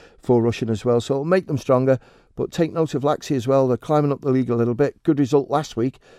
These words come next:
against the Johnners, winning one nil. That was impressive. And I think, uh, Johnny Palmer's team is looking quite strong this week as well. And, uh, if Tom Smith and everyone else at the back can keep things tight and stop the Russians' attack,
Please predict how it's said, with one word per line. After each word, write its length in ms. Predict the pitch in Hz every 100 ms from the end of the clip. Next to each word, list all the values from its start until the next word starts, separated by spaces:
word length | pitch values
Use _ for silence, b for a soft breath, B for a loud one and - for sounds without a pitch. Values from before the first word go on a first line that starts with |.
| b
against 320 | 107 127 117
the 40 | 117
Johnners, 400 | 131 131 147 -
winning 300 | 135 139 131
one 200 | 123 117
nil. 240 | 113 139 135 b b b
That 120 | 139
was 140 | - 123
impressive. 560 | 104 127 123 151 127
And 120 | 131
I 60 | 123
think, 260 | 135 135 147
uh, 140 | 131
Johnny 300 | 123 131 135
Palmer's 360 | 143 135 135 -
team 240 | 147 139 - b b
is 100 | 127
looking 240 | 143 147
quite 220 | 131 139 117
strong 280 | - 139
this 180 | 135 -
week 180 | 143 135
as 140 | 127
well. 240 | 143 143 127
And, 180 | 113 120
uh, 80 | 120 b b
if 100 | -
Tom 180 | - 139
Smith 320 | - 143 135
and 100 | 131
everyone 360 | 131 131 123 123
else 200 | 123 -
at 60 |
the 60 | 92
back 240 | 110 131
can 180 | - 120 -
keep 260 | 165 165 - b b -
things 220 | 165 147
tight 260 | - 113
and 100 | -
stop 240 | 113 147 131
the 100 | 123
Russians' 360 | 120 120 110
attack, 380 | 113 113 117 _